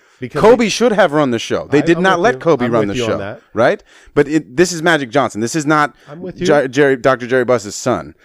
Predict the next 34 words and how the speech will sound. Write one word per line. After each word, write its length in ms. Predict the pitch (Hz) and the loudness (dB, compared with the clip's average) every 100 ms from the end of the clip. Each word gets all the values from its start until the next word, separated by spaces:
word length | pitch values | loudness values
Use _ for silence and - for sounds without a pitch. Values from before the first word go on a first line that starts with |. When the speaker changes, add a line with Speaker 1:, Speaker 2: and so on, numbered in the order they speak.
| _ | _
Speaker 2:
who 100 | - | -2
doesn't 280 | 127 127 123 | 0 0 0
know, 320 | 120 117 110 - | 2 2 0 -6
you 220 | 92 120 | -6 -4
know, 80 | 101 | -4
shit 240 | - 147 | 0 0
from 120 | 131 110 | 0 -4
Shinola, 520 | 120 104 113 98 73 | -4 0 0 -2 -4
as 140 | 90 | -6
my 120 | 95 | -6
dad 240 | 90 90 82 | -4 -4 -6
would 100 | 80 | -10
say. 240 | - - _ | -10 -12 _
Speaker 1:
<laughs> 300 | - - 110 | -20 -18 -18
He 60 | - | -2
Speaker 2:
So 200 | 131 113 | 0 0
Speaker 1:
also 220 | - 160 | -2 -8
s-, 100 | - - - - | -10 -20 -16 -6
what 100 | 135 | -4
did 120 | 165 | -2
he 100 | 175 | 0
also 280 | 170 175 175 | 0 -2 -6
say 220 | - 175 | -4 -4
today? 240 | 170 175 180 | -4 -4 -4
What 120 | 165 | -4
was 120 | 170 | -4
the 80 | 170 | -6
thing 140 | 175 170 | -6 -6
you 140 | 170 | -8
told 200 | 165 160 | -6 -4
me 40 | |
Speaker 2:
My 60 | 156 | -4
Speaker 1:
today? 140 | 104 | -2
Speaker 2:
pops? 260 | 143 202 | -2 -4